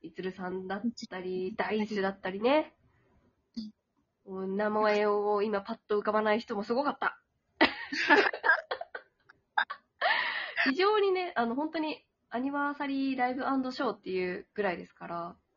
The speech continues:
Speaker 1: なんだろう、
Speaker 2: はい。
Speaker 1: 歌だけでもないし、その仮面ライダーのショーだけでもなかっ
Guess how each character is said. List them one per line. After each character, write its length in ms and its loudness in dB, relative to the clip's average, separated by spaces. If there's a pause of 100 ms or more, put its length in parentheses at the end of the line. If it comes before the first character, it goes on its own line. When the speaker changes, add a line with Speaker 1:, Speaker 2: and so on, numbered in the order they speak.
(680)
Speaker 1:
な 80 -8
ん 60 -8
だ 60 -6
ろ 60 -6
う、 60 -2
Speaker 2:
は 60 0
い。 20 -2
Speaker 1:
歌 320 4
だ 120 -2
け 120 0
で 80 2
も 140 -4
な 100 -8
い 60 -10
し、 480 -6
そ 80 -14
の 80 -14
仮 260 -6
面 60 -6
ラ 140 0
イ 60 -2
ダ 180 -4
ー 20 -4
の 280 0 (680)
シ 160 -6
ョ 140 2
ー 20 -4
だ 100 -4
け 120 -6
で 80 -2
も 80 -6
な 120 0
か 120 -2
っ 100 -4